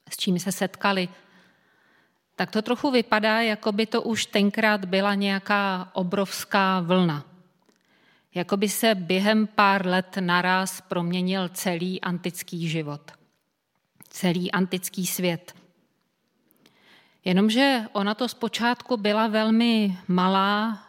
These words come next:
roztroušená uskupení lidí. Ve světě, kde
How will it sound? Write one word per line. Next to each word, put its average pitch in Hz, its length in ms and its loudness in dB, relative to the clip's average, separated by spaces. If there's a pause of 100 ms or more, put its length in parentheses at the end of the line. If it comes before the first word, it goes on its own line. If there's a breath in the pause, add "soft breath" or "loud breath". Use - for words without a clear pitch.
(120)
roztroušená 202 1200 0
uskupení 190 720 -2
lidí. 151 440 -4 (1600 loud breath)
Ve 208 120 2
světě, 233 440 2
kde 185 500 0